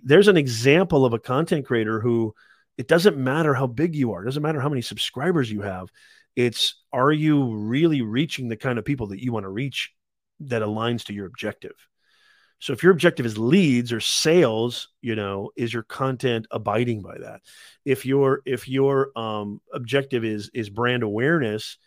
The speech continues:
and thought leadership, is your content adhering to that? This is a guy who has, you know, uh, you could almost say is a micro influencer, right? Um, and he has a huge team,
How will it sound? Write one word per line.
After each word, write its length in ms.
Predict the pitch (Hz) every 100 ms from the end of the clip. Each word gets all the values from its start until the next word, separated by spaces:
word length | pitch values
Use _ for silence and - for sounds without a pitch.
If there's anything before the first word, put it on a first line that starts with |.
| _ -
and 160 | 117
thought 300 | - 123 117
leadership, 600 | 127 170 147 110 101 98 _ _ _ _ -
is 200 | 139 120
your 120 | 120
content 640 | - - 131 123 120 110
adhering 560 | - 104 - 127 120 110
to 100 | 98
that? 260 | 104 - - _ - _ - _ _ _ _ _
This 160 | 165 160
is 100 | 190
a 40 |
guy 280 | 170 175 160
who 140 | 151 151
has, 500 | 147 139 139 123 -
you 160 | -
know, 320 | 143 117 113 113
uh, 180 | 113 104 -
you 160 | 117
could 140 | 120 127
almost 340 | 143 175 139
say 140 | - 123
is 80 |
a 60 | 117
micro 480 | 113 120 151 160 135
influencer, 840 | 143 196 196 160 117 107 101 120 117 -
right? 300 | 107 135 - -
Um, 360 | 117 107 107 110 -
and 580 | 123 120 113 113 113 107 -
he 160 | 123 135
has 140 | 156
a 60 | 143
huge 300 | - 180 -
team, 400 | 214 233 98